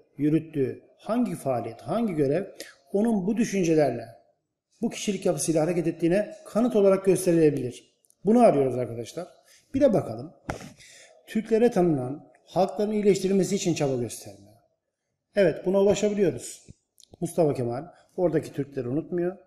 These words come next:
Kendisi de Türkçü ve milliyetçi bir yapıda olduğu için oradaki Türklerle, e, ilgileniyor. Onlara tanınan hakların daha da geliştirilmesi için, daha da iyileştirilmesi için Bulgar yetkililerle görüşmeler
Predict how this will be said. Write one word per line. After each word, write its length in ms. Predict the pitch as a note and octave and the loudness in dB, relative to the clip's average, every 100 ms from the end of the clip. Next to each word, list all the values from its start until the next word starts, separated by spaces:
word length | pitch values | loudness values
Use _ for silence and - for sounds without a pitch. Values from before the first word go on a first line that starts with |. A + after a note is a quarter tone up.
| _ - _ _ | _ -20 _ _
Kendisi 360 | - E3+ D#3+ - | -2 0 0 0
de 120 | D3+ | -2
Türkçü 380 | - D3 - D3 | 0 -4 -4 -2
ve 80 | C#3+ | 0
milliyetçi 380 | C3 C#3 C3+ C3 | 0 -2 -2 -2
bir 60 | |
yapıda 260 | B2+ B2 A#2+ | -4 -4 -8
olduğu 160 | A2+ | -6
için 300 | A#2 - G3 - _ _ | -6 -6 -10 -12 _ _
oradaki 340 | F#3+ E3+ C3+ B2+ | -4 -2 -4 -6
Türklerle, 640 | C3+ C3 A#2+ G#2+ B2 F#3 - _ _ _ - | -8 -8 -10 -8 -12 -12 -16 _ _ _ -10
e, 320 | C3+ B2 A#2+ E3+ | -6 -6 -6 -2
ilgileniyor. 560 | D#3 E3+ E3+ E3+ F3 F3 | -2 2 4 4 2 0
Onlara 640 | E3+ E3 C#3+ C#3+ E3+ - - _ _ - | 0 2 2 0 -2 -8 -20 _ _ -2
tanınan 380 | E3+ E3 D#3+ | 2 4 4
hakların 520 | D3 - D3 D#3+ G3 - _ _ | 0 -2 -2 -2 -4 -10 _ _
daha 180 | G3+ G#3+ | 0 2
da 60 | G3 | 4
geliştirilmesi 720 | E3+ D3 - C#3 C3 B2 A#2+ | 2 2 0 -2 0 -2 -6
için, 220 | - C#3 | -6 0
daha 160 | E3+ F#3 | 2 4
da 40 | |
iyileştirilmesi 640 | D#3 C#3+ - C3 B2+ - | 4 2 0 -4 -4 -6
için 340 | B2+ F#3+ G3+ F3+ | -6 -4 -4 2
Bulgar 260 | F#3 F#3 | 2 4
yetkililerle 760 | D#3 D#3 - D3 C#3+ C#3+ F#3 A3 - _ _ _ | 2 0 -2 -2 -2 0 -2 -4 -12 _ _ _
görüşmeler 680 | A3+ G#3+ - G3 F3+ C#3 - | 2 2 2 2 4 2 -4